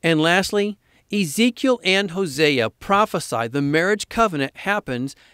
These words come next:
at the time of the resurrection. As you can see, Shavuot is definitely a time to watch.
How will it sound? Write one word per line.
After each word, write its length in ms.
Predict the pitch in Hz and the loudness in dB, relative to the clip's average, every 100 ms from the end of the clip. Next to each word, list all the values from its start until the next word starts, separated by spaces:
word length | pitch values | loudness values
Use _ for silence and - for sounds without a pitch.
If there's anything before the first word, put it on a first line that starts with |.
| _ - | _ -2
at 320 | 151 165 - | 0 0 -2
the 100 | 196 | -6
time 600 | - - 190 131 123 139 - | -6 -4 -2 0 -2 -6 -8
of 280 | 123 117 120 | -4 -2 -2
the 120 | 135 | -2
resurrection. 800 | 131 131 139 117 113 - 95 107 _ _ _ _ _ _ _ _ _ | -2 -2 -2 -2 -4 -6 -12 -16 _ _ _ _ _ _ _ _ _
As 180 | 147 156 | -2 0
you 80 | 269 | 2
can 160 | 226 | 2
see, 460 | - - 151 147 147 _ _ | 0 0 0 -2 -6 _ _
Shavuot 760 | - - 214 226 214 143 131 - - | -8 -2 -2 0 0 2 0 -6 -8
is 160 | 156 | -10
definitely 720 | 127 - 196 - 208 196 202 175 | -6 0 0 -2 -6 -4 -6 -6
a 80 | 175 | -10
time 540 | - 120 117 113 113 | -8 -4 -4 -4 -8
to 140 | - 131 | -6 -4
watch. 580 | 98 98 - - - | -4 -6 -8 -12 -12